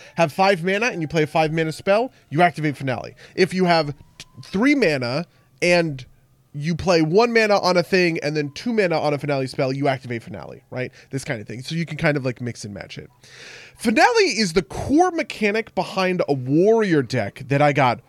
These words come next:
really into. Um, I ended up kind of chronicling over the course of the podcast in, uh, kind of the first part of the spring of this year, how I created my own deck. Like,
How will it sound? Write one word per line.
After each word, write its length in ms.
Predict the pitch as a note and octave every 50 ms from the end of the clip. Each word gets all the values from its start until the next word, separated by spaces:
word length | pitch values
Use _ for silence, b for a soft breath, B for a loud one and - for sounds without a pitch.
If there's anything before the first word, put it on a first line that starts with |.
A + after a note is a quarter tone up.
| b b b
really 840 | - C3 C3+ D3 E3+ F#3 G3 G3+ G#3 G#3 G#3+ G#3+ G3 F#3 E3+ F3 -
into. 580 | E3 E3 D3+ - - C3+ A#2+ A2 G#2+ G#2 G#2 - -
Um, 360 | C#3 C#3+ C#3+ C#3 C3+ B2 B2+ - -
I 160 | D#3+ E3+ E3+ -
ended 240 | B3 D4 E4+ D#4+
up 180 | D4 B3 F3 -
kind 220 | - G#3+ G3 F#3
of 140 | F3+ D3 B2+
chronicling 800 | - - - F#3 G3 G3+ G#3 G#3+ F#3 - F3+ F3 E3 D3+ D3+ D3+ _ -
over 260 | D3 F3 G3 F#3+ G3+
the 80 | F3+ E3
course 240 | - F#3 F3+ D#3+ -
of 40 | D3+
the 60 | C#3+
podcast 460 | C#3+ D3 C#3 C3 C3+ B2 A#2+ - - B B B B B
in, 400 | - D3 D3+ D3 D3 C#3+ C3+ C3+ -
uh, 240 | - D3 C#3 C3+ C3 A#2+ - -
kind 180 | - F3+ D#3+
of 120 | D3 C3 B2+
the 80 | C3
first 420 | B2+ - - E3+ D#3+ D#3 - - - _ -
part 260 | - - F3 E3 D#3
of 160 | D3 C3 B2+
the 80 | C3 C3
spring 520 | - - - - - E3 E3+ E3+ E3 D3+ C#3+
of 180 | - C3+ B2
this 260 | - C#3 B2+ - - -
year, 280 | C#3+ C3+ B2+ A#2+ A2 B B B B B
how 320 | F#3 F3+ D#3+ D3+ D3 - -
I 240 | - G#3+ B3+ D4 D#4
created 640 | B3+ - - B3 A#3 G#3 G#3 G#3+ A3 G#3 G#3+ F3 D3
my 420 | C#3+ C#3+ D3 D#3 E3+ G3 G#3 G3 F3+
own 320 | F3+ F#3+ F#3+ F3+ D#3 C3
deck. 420 | A2+ C3 B2 C#3+ G#3 - - - _ _ _ C#3
Like, 300 | C3+ D3+ C#3+ C3 -